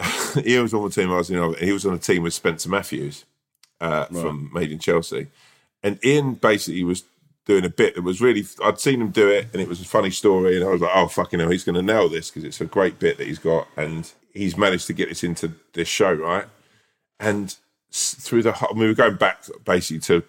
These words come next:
Speaker 1: to people fucking heckling. Spent, like, so Ian, I'm not even gonna try and do Ian's accent, but, um, Ian would be telling the story, getting to a bit, and Spencer Matthews would interject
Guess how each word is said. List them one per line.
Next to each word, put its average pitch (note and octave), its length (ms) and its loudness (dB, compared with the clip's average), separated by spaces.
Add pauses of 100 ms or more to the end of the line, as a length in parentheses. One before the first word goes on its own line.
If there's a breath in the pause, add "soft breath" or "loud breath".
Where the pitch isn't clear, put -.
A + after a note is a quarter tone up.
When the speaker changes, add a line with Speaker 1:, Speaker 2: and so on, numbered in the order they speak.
(100)
Speaker 1:
to E2+ 100 2
people E2+ 340 -2
fucking E2+ 300 -4
heckling. D#2+ 440 -4 (280 soft breath)
Spent, - 500 0
like, G2 260 0
so G2+ 160 4
Ian, A2 220 4
I'm G2+ 120 2
not F2 120 -2
even E2 140 -2
gonna D#2+ 140 -2
try E2 180 -2
and D2+ 100 -4
do D#2 100 -2
Ian's D2+ 340 -6 (420)
accent, - 400 -4 (180)
but, - 220 -2
um, D#2+ 240 -4 (160)
Ian A2 140 6
would G2+ 120 -2
be F#2+ 80 -4
telling E2+ 300 0
the E2+ 80 -8
story, E2+ 240 2
getting F2 240 -4
to - 140 0
a - 20 4
bit, D2+ 400 2
and E2+ 120 -4
Spencer G#2 400 0
Matthews F#2+ 640 -2 (500)
would F#2 260 2 (180)
interject G2+ 840 0